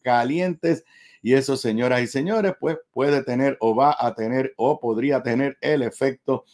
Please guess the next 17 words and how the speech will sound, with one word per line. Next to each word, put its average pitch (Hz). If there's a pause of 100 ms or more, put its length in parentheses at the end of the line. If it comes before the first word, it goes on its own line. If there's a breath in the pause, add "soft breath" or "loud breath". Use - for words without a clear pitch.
(280 soft breath)
de... 131
Eh, 107 (560)
tener 117
una 135
temporada 127
de 127
huracanes 127
extremadamente 120
caliente. 156
Es 120
la 120
historia 123
en 110
la 107
página 113
doce 113
de 110